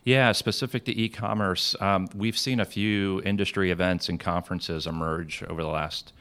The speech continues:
probably three to four or five years. Um, and probably for the right reasons, meaning it is, uh, B two B e-commerce is just exploding right now.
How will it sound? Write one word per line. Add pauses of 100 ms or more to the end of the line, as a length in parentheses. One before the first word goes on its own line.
(340)
probably
three
to
four
or
five
years.
Um, (520)
and
probably
for
the
right
reasons, (140)
meaning
it
is, (220)
uh, (140)
B
two
B
e-commerce
is
just
exploding
right
now.